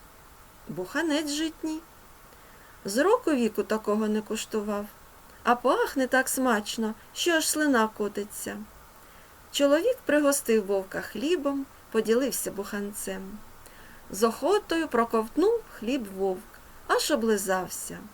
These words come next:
«Ну й смачний», похвалив. «А де ти його взяв?» «Та де взяв?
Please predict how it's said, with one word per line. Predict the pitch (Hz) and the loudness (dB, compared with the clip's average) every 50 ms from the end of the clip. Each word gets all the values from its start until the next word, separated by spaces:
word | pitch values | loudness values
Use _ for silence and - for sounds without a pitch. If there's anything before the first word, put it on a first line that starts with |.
| - - - - - - - - - - - - - - - - - - | -20 -20 -20 -20 -20 -20 -20 -20 -20 -20 -20 -20 -20 -20 -20 -20 -6 0
«Ну | 220 247 339 415 | 2 6 6 6
й | 480 | 6
смачний», | 480 - - 349 359 370 359 - - - 214 202 214 220 220 214 220 220 - - | 6 6 6 6 6 6 6 2 0 2 2 4 4 6 4 4 2 -2 -6 -8
похвалив. | - - 208 - - 208 208 208 208 214 214 208 208 - - - - - - - - - - - | -10 -10 -10 -8 -6 -6 -4 -2 -2 -2 -4 -4 -6 -10 -16 -20 -20 -20 -20 -20 -20 -20 -6 -2
«А | - 202 | 0 0
де | 202 - 180 285 370 453 | 0 2 2 2 2 2
ти | - - 392 381 | 4 4 4 6
його | 392 392 370 381 392 392 | 6 4 2 2 0 0
взяв?» | 359 240 175 - 180 160 - - - - - - - - - - - - - - - - - - - - - - | 0 -2 0 -2 -2 -2 -6 -12 -18 -20 -20 -20 -20 -20 -20 -20 -20 -20 -20 -20 -20 -20 -20 -20 -20 -20 -2 2
«Та | 403 440 403 | 4 4 6
де | 233 220 214 185 180 | 6 4 4 4 2
взяв? | 175 165 - 170 165 165 | -2 -6 -6 -6 -8 -8